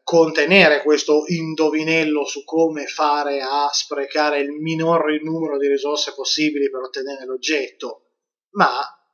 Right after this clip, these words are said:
era concepita in modo da non essere bloccante. Il party, anche se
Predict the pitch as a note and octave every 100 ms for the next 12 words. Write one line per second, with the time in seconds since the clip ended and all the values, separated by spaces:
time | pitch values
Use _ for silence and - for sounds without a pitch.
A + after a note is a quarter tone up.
0 | _ _ _ _ _ _ _ F#3 F3+ D3
1 | - E3 D#3 D3+ G3 D#3 D3+ D#3+ D3+ D3+
2 | C#3 C#3+ D3 C#3 C3 D#3 D3 C3+ C3+ F3+
3 | E3+ - C#3+ C3+ - C3+ - E3 C#3+ C3
4 | - C3 - _ _ _ _ _ _ _
5 | _ F3 F3+ F3+ F#3 D3 C#3 - F3 D#3
6 | D#3 D3+ D3 C3 E3+ D#3+